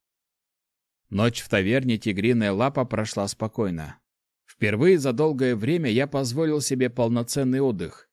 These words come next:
не медитацию для восстановления ци, а обычный человеческий сон.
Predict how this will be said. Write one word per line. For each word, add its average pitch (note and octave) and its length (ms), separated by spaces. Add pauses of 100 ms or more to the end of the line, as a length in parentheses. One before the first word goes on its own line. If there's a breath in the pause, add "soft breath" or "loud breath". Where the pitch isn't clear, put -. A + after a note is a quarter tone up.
(120)
не G#2 100
медитацию A#2+ 600
для A2+ 140
восстановления A2+ 680
ци, E2+ 380 (220)
а A#2+ 240
обычный G#2 520
человеческий B2 760
сон. F#2 420